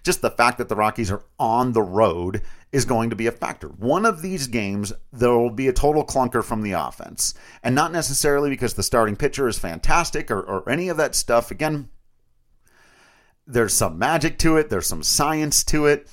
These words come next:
It's a much longer conversation, but the road hangover effect is just very real. The question is just, how do you overcome it? And right now, the Rockies have just done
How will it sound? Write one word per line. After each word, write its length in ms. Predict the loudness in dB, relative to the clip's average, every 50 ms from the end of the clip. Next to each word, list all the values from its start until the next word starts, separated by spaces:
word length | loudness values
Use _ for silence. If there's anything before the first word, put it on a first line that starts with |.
| -20 -14 -12
It's 160 | -10 -8 -6
a 60 | -4
much 260 | 0 0 0 0 0 0
longer 320 | 0 2 2 2 0 -2
conversation, 840 | -2 0 0 0 0 -2 -4 -2 -2 -2 -2 -2 -2 -4 -4 -4 -4
but 160 | -4 -6 -6
the 140 | -6 -8 -10 -12 _ _
road 220 | 4 4 4 4
hangover 480 | 4 2 0 0 0 -2 -2 -2 -2 -4
effect 420 | -4 -2 -2 -2 -2 -2 -4 -8
is 140 | -10 -8 -6
just 220 | -4 -4 -4 -6 -6 -12 -20 -20 -20 -20 -6
very 360 | -4 -2 -2 0 -2 -2 -4
real. 480 | -8 -8 -8 -6 -6 -6 -8 -12 -18 -20 -20 _ -20 _ _
The 80 | -14 -4
question 420 | 2 4 4 6 4 2 -2 -4
is 120 | -4 -4
just, 180 | -4 -4 -4 -4 -6 -6 -6
how 300 | -4 0 2 2 2 2
do 180 | 0 -2 -4 -4
you 260 | -4 -4 -2 0 0
overcome 540 | 0 -2 -2 -4 -6 -2 -2 0 0 0 -2
it? 100 | -4 -8 -12 -10
And 300 | -8 -8 -6 -8 -8 -12 _ _ _ _ _ _ _ _ _ _ _ _ _ _ _ -6
right 260 | 0 2 2 2 2
now, 180 | 2 2 2 2
the 100 | 4 6
Rockies 380 | 6 6 4 2 0 -4 -4
have 120 | -6 -6 -4
just 320 | -6 -6 -6 -8 _ _
done 260 | 0 0 0 0 -4